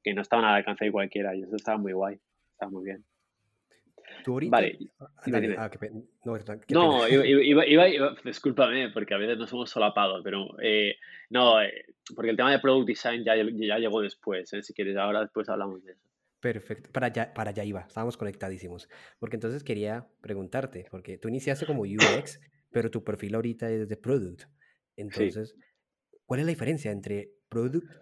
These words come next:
Speaker 2: y U X?
Speaker 1: Es que al final no hay, no hay, no hay diferencia salvo en, en algunos aspectos. Es decir,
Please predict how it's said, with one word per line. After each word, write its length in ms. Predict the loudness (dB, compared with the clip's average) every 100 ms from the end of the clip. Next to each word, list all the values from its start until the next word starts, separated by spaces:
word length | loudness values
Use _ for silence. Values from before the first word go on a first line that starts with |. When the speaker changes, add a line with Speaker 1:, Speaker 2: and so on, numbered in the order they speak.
| _
Speaker 2:
y 440 | -10 -8 -10 -8
U 100 | -6 -6
X? 320 | -6 -12 -14 _ _ _ _ _ -4 -2 -2 -6 _ -4
Speaker 1:
Es 180 | -2 4
que 80 |
al 100 | 4 4
final 440 | 2 2 0 -2 2
no 100 | 4
hay, 180 | 4
no 100 | 4
hay, 180 | 2 0
no 100 | 0
hay 60 | 0
diferencia 1400 | 2 2 2 0 -2 2 4 4 2 4 2 2 0 -2
salvo 840 | 0 2 4 4 4 2 0 -2
en, 120 | -4 -6
en 160 | -2 0
algunos 300 | 0 0 -2
aspectos. 480 | -8 -6 -8 -8
Es 60 | -6 -4
decir, 160 | -4